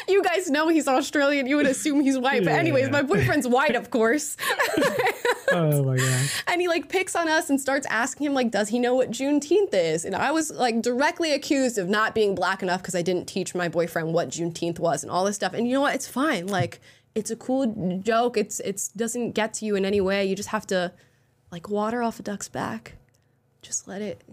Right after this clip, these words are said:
Speaker 1: take it and move on. Take it and move on. <laughs>
Speaker 2: Um, it comes with the territory.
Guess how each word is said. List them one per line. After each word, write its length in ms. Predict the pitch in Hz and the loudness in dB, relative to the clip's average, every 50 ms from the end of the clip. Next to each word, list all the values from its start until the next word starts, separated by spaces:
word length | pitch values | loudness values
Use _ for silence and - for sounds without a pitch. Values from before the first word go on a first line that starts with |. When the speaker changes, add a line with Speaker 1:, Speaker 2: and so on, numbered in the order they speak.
| - - | -20 -20
Speaker 1:
take 280 | - - 226 208 208 220 | -10 -6 -4 -4 -2 -2
it 40 | 214 | -2
and 120 | 208 202 | -2 -2
move 180 | 208 214 208 233 | -2 -2 0 0
on. 320 | 233 220 190 208 214 - - - | 0 0 -2 -6 -8 -10 -14 -14
Take 200 | - - 311 320 | -10 -10 -8 -6
it 60 | 381 | -4
and 80 | 403 415 | 0 2
move 140 | 440 466 508 539 539 539 - | 2 4 4 4 2 0 -2
on. 60 | - - | -6 -12
<laughs> 760 | _ _ _ - - - - - - - - - - - - | _ _ _ -20 -20 -20 -20 -20 -10 -4 -4 -4 -4 -2 2
Speaker 2:
Um, 220 | 147 165 175 170 170 | 4 4 4 4 2
it 120 | 135 123 120 | 0 0 2
comes 200 | - 156 165 151 | 2 2 4 4
with 120 | 160 143 | 4 2
the 80 | 156 139 | 2 0
territory. 720 | - - 127 113 113 107 - - - 110 104 101 101 104 | 2 2 2 2 2 0 -2 -2 -2 -2 -2 -2 -4 -6